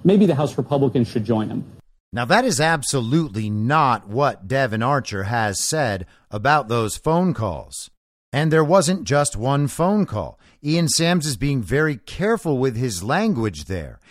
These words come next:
Speaker 2: He's saying that Joe Biden did not discuss the business dealings on that phone call. Hunter was absolutely getting Joe Biden on the phone call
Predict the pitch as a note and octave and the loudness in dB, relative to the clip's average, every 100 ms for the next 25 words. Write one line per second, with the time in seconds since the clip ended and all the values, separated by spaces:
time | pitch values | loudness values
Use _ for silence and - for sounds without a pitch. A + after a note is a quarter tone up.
0 | - - D#3+ D#3+ A2+ - F#3+ G3 B2+ A#2+ | -20 -4 0 0 0 0 0 0 -2 -4
1 | - G#2 B2+ D3+ C3+ F#2 A2 D#3+ F3+ C#3 | -10 -8 0 0 0 -4 0 2 2 2
2 | D#3+ F3 C3 G#2+ F2+ D#3+ D#3 C#3+ D#3 C#3 | 2 2 0 -2 0 0 0 0 0 -2
3 | G2+ A#2+ - - E3+ D#3 - A#2+ G2 C3+ | -4 -6 -4 2 2 2 -2 -6 -4 0
4 | E3 B2+ B2+ F#2+ F#2 D3+ F3 C3 G#2+ G2+ | 0 0 -2 -2 -4 0 0 0 -2 -6
5 | - _ _ _ - C#3+ F3 F3+ D#3+ G#2 | -10 _ _ _ -2 2 4 6 4 4
6 | D#3+ D#3+ D3 - - D#3+ F#3+ G3 E3 C3 | 2 2 0 -8 0 4 4 4 2 2
7 | F#2+ D2 A1+ _ _ _ _ _ - F3 | 2 -2 -8 _ _ _ _ _ -2 2
8 | G#3 D#3+ C#3 B2 D#3+ A2 - _ C#3+ F#3+ | 2 2 0 2 2 2 -4 _ 2 4
9 | G#3 C#3+ - B2 A#2 F3 D4 G#3 C3 F#2+ | 4 0 -2 0 0 0 0 0 -2 -2
10 | B2 A2+ A2 F2+ A2+ G#2+ F#2+ A2 G#2 A2+ | -2 0 -2 -2 0 0 0 0 0 -4
11 | A#2 A#2 A2+ G#2+ - A2 G2+ G2 A2+ A#2 | -2 0 0 -2 -4 -4 -2 -2 0 2
12 | C#3+ | 0